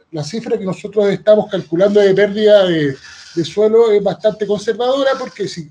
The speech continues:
cons-, hubiésemos considerado el valor comercial,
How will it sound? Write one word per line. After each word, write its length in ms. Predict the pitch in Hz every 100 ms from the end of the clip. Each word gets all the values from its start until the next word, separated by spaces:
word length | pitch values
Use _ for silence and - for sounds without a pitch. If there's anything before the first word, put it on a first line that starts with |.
| _
cons-, 320 | 226 254 - _
hubiésemos 440 | 196 226 - 175 -
considerado 800 | 160 - 180 175 202 185 143 _ _ _ -
el 100 | 175
valor 300 | 175 196 220
comercial, 640 | 220 208 208 240 269 277